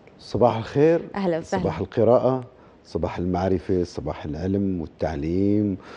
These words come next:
Speaker 1: صباح النشاطات الكبيرة يلي الآن عم يجهزوها طلابنا الأعزاء لتجهيز، آه، الافتتاح أو ال-، العودة للمدارس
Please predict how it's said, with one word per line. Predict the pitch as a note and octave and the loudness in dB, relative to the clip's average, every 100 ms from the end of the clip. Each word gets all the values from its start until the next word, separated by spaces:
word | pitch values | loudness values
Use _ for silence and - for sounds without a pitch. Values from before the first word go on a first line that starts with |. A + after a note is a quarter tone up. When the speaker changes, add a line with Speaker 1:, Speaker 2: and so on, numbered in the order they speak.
| - - | -20 -20
Speaker 1:
صباح | - E2+ F2+ - | -8 -4 -2 -4
النشاطات | F2 E2+ F2 F#2 - G#2+ G2 | -6 -6 -4 -6 0 0 0
الكبيرة | E2 - E2 A2 A#2 | -4 -6 2 6 8
يلي | A#2+ A2+ E2+ E2+ | 8 4 2 0
الآن | D#2 G2+ G2 | -2 -2 0
عم | E2+ F2 | 0 -2
يجهزوها | E2 D2 E2+ A2 G#2 F#2+ | -4 -4 0 4 6 4
طلابنا | - D2+ F2 F#2 F2+ F2 D#2+ | 0 -2 2 0 0 -4 -4
الأعزاء | C#2 C2+ - E2 D2 G2 G#2+ - - - - - | -6 -8 -10 -10 -4 0 0 -2 -8 -20 -18 -8
لتجهيز، | E2+ E2+ C#2+ C#2 G2+ F#2+ D2+ C#2+ E2 | -6 -6 -8 -4 -2 -2 -4 -6 -4
آه، | D#2 D2+ D2+ - | -2 -2 -6 -6
الافتتاح | D#2 D2+ D2 D#2 - - G#2+ G2+ F#2+ - - - | -6 -8 -8 -14 -12 -4 0 0 0 -8 -14 -10
أو | D#2 D#2 | -6 -4
ال-، | D2 C#2 C#2+ | -6 -8 -10
العودة | C#2+ D2 C#2+ G2+ G#2 E2+ | -10 -10 -2 0 0 0
للمدارس | D#2 D#2 D#2 F#2+ G#2+ A2+ B2 | -2 -4 -2 2 4 4 0